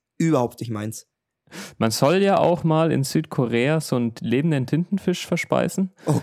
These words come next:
Speaker 1: Gott, oh
Speaker 2: Soll
Speaker 1: Gott.
Speaker 2: geil sein. <laughs>
Speaker 1: <laughs> Oh Gott, du kannst es schon mal vortesten. Tu dir keinen Zwang an, Chris.
Speaker 2: Ich, ich will's nicht testen. Das hatten wir letztens im Sprachkurs. Da hat die Lehrerin gefragt, ähm,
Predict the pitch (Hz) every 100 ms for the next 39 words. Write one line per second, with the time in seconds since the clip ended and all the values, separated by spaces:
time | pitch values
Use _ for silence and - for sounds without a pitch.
0 | - 151 185 131 107 147 - 117 151 -
1 | 165 190 - - - - - - - -
2 | _ - - 170 202 - 160 - 330 -
3 | - - - 330 226 - 185 196 - -
4 | 147 139 123 127 120 - 113 107 - 147
5 | 131 135 120 170 160 143 113 117 117 110
6 | - 110 - - - - 123 - 123 -
7 | 147 151 - 113 - 113 - 110 101 117
8 | 131 113 113 - - 123 - - 107 107
9 | 104 104 101 95 - 107 127 131 - 95
10 | 92 - - - 98 98 107 95 95 107
11 | 107 101 101 98 - 95 110 - - -
12 | 98 95 95